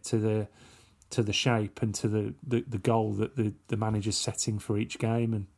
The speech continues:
I think, um, some weeks that might be Lucas Digne, some weeks that'll be Moreno, and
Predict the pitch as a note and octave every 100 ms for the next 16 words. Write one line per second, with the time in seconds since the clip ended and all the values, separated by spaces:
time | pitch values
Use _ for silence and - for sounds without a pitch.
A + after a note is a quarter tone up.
0 | _ _ _ - - - - A#2+ - A2
1 | - - - - - - - A2+ A2 G#2
2 | G2 - _ - - - _ _ _ -
3 | - B2 A#2 C3 - A#2+ B2+ A#2+ A#2 A2
4 | A#2 A2+ A2+ A#2 A#2 A2+ A2+ - A#2 A2
5 | - - A#2 A2+ A2+ A2 G#2+ A2+ A2+ A#2
6 | A#2 G#2+ G2+